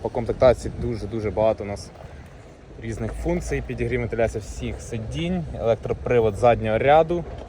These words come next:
шкіра плюс алькантара, чорний потолочок, панорамка, Марк Левінсон музика. У нас електро йдуть ручки, ось такі ось цікаві вставочки,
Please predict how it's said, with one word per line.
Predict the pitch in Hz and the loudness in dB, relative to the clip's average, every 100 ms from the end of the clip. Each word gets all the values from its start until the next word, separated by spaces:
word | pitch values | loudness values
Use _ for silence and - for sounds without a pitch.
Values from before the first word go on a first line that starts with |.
| - - - - | -12 -12 -10 -12
шкіра | - - 127 107 | -10 0 2 2
плюс | - 127 - | 0 -2 2
алькантара, | 113 107 120 151 156 131 | 0 0 2 6 6 4
чорний | - 131 117 107 | 2 2 2 -2
потолочок, | 117 - 135 151 156 - - | -2 -2 2 2 2 -4 2
панорамка, | 117 117 131 147 139 135 | 4 6 4 4 4 2
Марк | 117 120 120 | 4 2 2
Левінсон | 117 113 110 123 | 0 0 -2 -2
музика. | 147 151 143 143 135 151 - - - - - - | -2 0 2 2 2 0 -2 -10 -12 -16 -16 -4
У | |
нас | 113 - | -4 -2
електро | 117 120 120 123 113 | 0 2 0 0 -2
йдуть | 110 110 | -2 0
ручки, | 151 185 - 151 135 - - - | 0 0 4 4 4 -2 -10 -8
ось | - | -6
такі | - 127 131 123 | -6 -4 -2 -2
ось | |
цікаві | - - 131 127 120 107 - - - - - - - - | -4 0 6 6 6 2 -6 -16 -18 -18 -18 -16 -18 -18
вставочки, | - 131 120 107 - 104 | 4 6 6 2 -2 -6